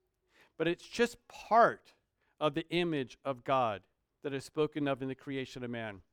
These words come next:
And the New Testament confirms this and how we're to, confirms how we're supposed to think about the image of God and man being created as image. In James chapter three, verse nine, we read,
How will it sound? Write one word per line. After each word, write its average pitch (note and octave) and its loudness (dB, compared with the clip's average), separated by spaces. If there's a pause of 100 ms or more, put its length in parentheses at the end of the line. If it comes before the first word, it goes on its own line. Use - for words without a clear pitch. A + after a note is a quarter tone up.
(1080)
And E3+ 0
the F#3 6
New A#3+ 4
Testament G#3 0
confirms G3 -2
this D3+ -4
and C#3+ -4
how F#3+ 2
we're F#3 -2
to, D#3 -6 (200)
confirms G#3 0
how F3+ 6
we're F#3+ 0
supposed F3+ -4
to D#3 -4
think F#3 -4 (180)
about D3+ 2
the D3+ -2
image E3+ -2
of C3+ -4
God D3 4 (520)
and D3+ 2
man F3 2
being D#3 0
created D#3+ -4
as C3 -6
image. C3+ -6 (200)
In D#3 -4
James F#3 0
chapter F#3+ 0
three, F#3+ 0
verse E3+ -2
nine, E3+ 2
we D#3 0
read, C#3+ -2